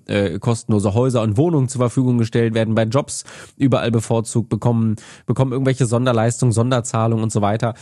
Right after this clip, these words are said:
In Deutschland wird das ganz genau andersherum praktiziert. Jemand, der auf der Suche nach einem Haus ist, braucht einen bestimmten Social Credit Score. Wer hier, wer hier als Bürgergeldempfänger lebt oder als Migrant und dann fünf oder sechs Kinder, ist wesentlich wahrscheinlicher, dass er irgendwo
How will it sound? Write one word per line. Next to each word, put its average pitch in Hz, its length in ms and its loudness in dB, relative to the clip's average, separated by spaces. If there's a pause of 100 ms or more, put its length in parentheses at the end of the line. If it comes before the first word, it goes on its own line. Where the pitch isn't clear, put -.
(520)
In 143 120 4
Deutschland 175 500 0 (100)
wird 165 200 0
das 143 140 -2
ganz 160 380 -2
genau 165 280 2
andersherum 139 640 0
praktiziert. 113 720 -2 (840)
Jemand, 127 320 2
der 123 100 0
auf 110 60 -4
der 123 120 2
Suche 131 200 0
nach 131 80 2
einem 139 180 2
Haus 107 220 2
ist, 123 140 -2
braucht 123 220 -2
einen 131 40 2
bestimmten 127 320 0
Social 131 340 0
Credit 113 300 -2
Score. 113 300 0
Wer 117 80 2
hier, 127 280 2 (420)
wer 117 100 4
hier 127 100 2
als 117 140 -2
Bürgergeldempfänger 127 840 2
lebt 127 400 0
oder 123 140 2
als 123 160 -4
Migrant 117 440 2
und 117 60 0
dann 113 160 2
fünf 131 240 0
oder 120 140 2
sechs 113 240 -4
Kinder, 139 340 0 (200)
ist 131 280 -2
wesentlich 165 480 2
wahrscheinlicher, 143 560 2
dass 120 160 0
er 120 80 0
irgendwo 135 560 2